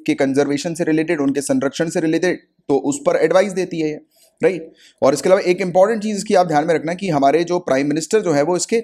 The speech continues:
चेयरमैन हम लोग को देखने को मिलते हैं। और एक और छोटी सी इंपॉर्टेंट सी चीज़ है जिसको बहुत अच्छे से आपको ध्यान में रखना है,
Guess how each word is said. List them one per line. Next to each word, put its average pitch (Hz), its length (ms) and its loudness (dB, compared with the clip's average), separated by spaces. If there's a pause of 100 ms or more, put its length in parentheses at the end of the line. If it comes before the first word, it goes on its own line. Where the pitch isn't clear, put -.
चेयरमैन 175 360 2
हम 147 120 -2
लोग 139 120 -2
को 180 100 -4
देखने 127 260 -2
को 123 100 -4
मिलते 107 240 -6
हैं। 110 120 -12 (380)
और 135 120 2
एक 143 220 0
और 202 280 0
छोटी 170 240 0
सी 196 80 -2
इंपॉर्टेंट 160 420 -2
सी 180 80 -8
चीज़ 156 280 -2
है 175 60 0 (360)
जिसको 139 200 0
बहुत 151 200 4
अच्छे 165 200 -2
से 165 60 0
आपको 156 220 0
ध्यान 131 180 0
में 156 100 -2
रखना 139 200 -2
है, 175 80 -4